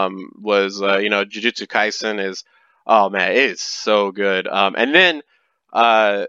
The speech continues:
the anime that I, I'm still holding to be my, my anime of the season, which is Tonikawa. Um, really good. Uh, I'm digging it. Almost every, I did, I did post a tweet though. Like, I, I just hope this anime doesn't end up like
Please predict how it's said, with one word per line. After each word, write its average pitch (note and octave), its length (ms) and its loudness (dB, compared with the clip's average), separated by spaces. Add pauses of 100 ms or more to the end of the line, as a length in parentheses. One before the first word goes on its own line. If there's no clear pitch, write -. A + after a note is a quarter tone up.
(100)
the B2+ 400 0
anime C3+ 440 2
that A#2+ 220 2
I, A#2 420 2
I'm A2+ 120 -8
still A3 240 2
holding C#3 500 0
to A#2 120 -16
be A#2+ 160 -6
my, A2 340 0
my G#2+ 180 -2
anime G#2+ 200 -2
of G#2 140 -2
the G2 60 -14
season, G#2 340 -10
which G2+ 140 -12
is G2 100 -18
Tonikawa. G#2 720 -2 (160)
Um, G2 360 -6 (480)
really D3 520 2
good. A2+ 340 -4 (160)
Uh, G#2 240 -2
I'm A2+ 340 -4 (180)
digging A#2+ 380 -2
it. B2 180 0
Almost D#3 400 0
every, C3+ 380 -2 (600)
I C#3 120 2
did, E3+ 300 0
I C#3+ 80 2
did F3 240 0
post D#3+ 260 -2
a B2 40 -20
tweet B2+ 300 -8
though. C3 400 -2
Like, A2 320 -6 (100)
I, A2+ 300 0
I B2 100 -2
just C#3 220 -4
hope C#3+ 200 0
this C3+ 180 -6
anime A#2+ 380 0
doesn't A2+ 260 -6
end A2 220 -8
up G#2+ 200 -4
like G2+ 300 -4